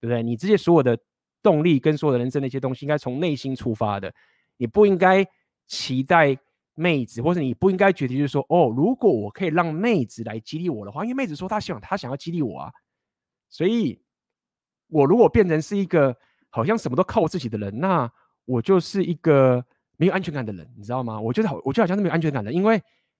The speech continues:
我不让她激励我了，然后我把自己封闭起来，她没有机会激励我，所以我这样是一个很封闭、一个没安全感的人，那她不喜欢，所以我应该放软一点，你知道吗？或者让我自己生活就是应该要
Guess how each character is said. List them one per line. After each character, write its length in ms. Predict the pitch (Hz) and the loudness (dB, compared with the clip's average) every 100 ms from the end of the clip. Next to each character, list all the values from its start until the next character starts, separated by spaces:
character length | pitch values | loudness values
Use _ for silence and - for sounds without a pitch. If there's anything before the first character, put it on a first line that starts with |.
| _ _ _ _ _ - | _ _ _ _ _ -4
我 120 | 151 | -2
不 80 | 131 | 2
让 100 | 214 | 2
她 100 | 226 | 2
激 160 | 220 214 | 0 0
励 100 | 214 | 4
我 180 | 123 87 | 2 0
了， 140 | 82 - _ _ | -10 -18 _ _
然 140 | 131 | 2
后 60 | 190 | 4
我 80 | 180 | 4
把 140 | 120 | 2
自 80 | 143 | -2
己 60 | |
封 120 | 160 160 | -2 -2
闭 100 | 170 | -4
起 100 | 110 | -6
来， 40 | |
她 100 | 185 | -4
没 100 | 208 | -2
有 80 | 139 | -2
机 160 | - | -2
会 60 | 160 | -6
激 140 | - | -4
励 60 | 151 | -4
我， 120 | 127 | -2
所 120 | 110 | 2
以 40 | 202 | 2
我 120 | 131 | 2
这 100 | 143 | 0
样 100 | 170 | -4
是 100 | 151 | -2
一 20 | |
个 40 | 139 | -4
很 60 | |
封 200 | 127 143 | -2 -2
闭、 100 | 156 | 0
一 40 | 127 | -2
个 100 | 123 | -4
没 60 | |
安 100 | 127 | -6
全 60 | 131 | -8
感 100 | 104 | -8
的 40 | |
人， 60 | 117 | -6
那 80 | 202 | -4
她 100 | 190 | -2
不 100 | 196 | -2
喜 180 | - | -4
欢， 180 | 107 113 - _ _ _ _ | -8 -10 -12 _ _ _ _
所 180 | - | 2
以 60 | 196 | 4
我 140 | 156 | 4
应 100 | 123 | 2
该 220 | 143 156 156 | 4 4 4
放 220 | - 165 | 2 2
软 180 | 120 110 | 2 -2
一 120 | 151 | -4
点， 240 | 151 95 | -4 -6
你 80 | 98 | -4
知 80 | 104 | 2
道 180 | 139 131 | 4 4
吗？ 200 | 123 117 | 2 2
或 100 | 160 | 2
者 80 | 165 | 4
让 160 | 196 | 4
我 120 | 147 | 2
自 80 | 113 | 0
己 80 | 143 | -2
生 180 | - 170 | -2 -4
活 80 | 127 | -4
就 80 | |
是 100 | 139 165 | -4 -4
应 120 | 170 | 0
该 180 | 170 156 | 2 4
要 260 | 175 147 | 4 2